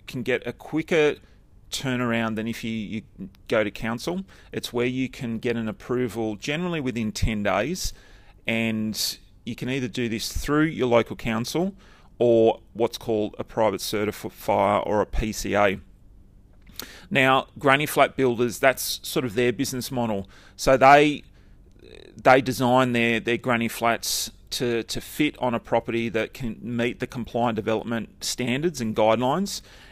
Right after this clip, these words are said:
and that's how they sort of can turn around things quite quickly.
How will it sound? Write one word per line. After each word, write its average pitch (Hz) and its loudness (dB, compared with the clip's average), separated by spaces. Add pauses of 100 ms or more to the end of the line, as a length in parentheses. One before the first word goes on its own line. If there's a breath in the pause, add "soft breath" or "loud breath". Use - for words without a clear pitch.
and 113 0
that's - -2
how 123 2
they 113 4
sort 113 -4
of 107 -8
can 110 -8
turn 113 -6
around 110 -4
things 110 -6
quite 104 -4
quickly. 104 -8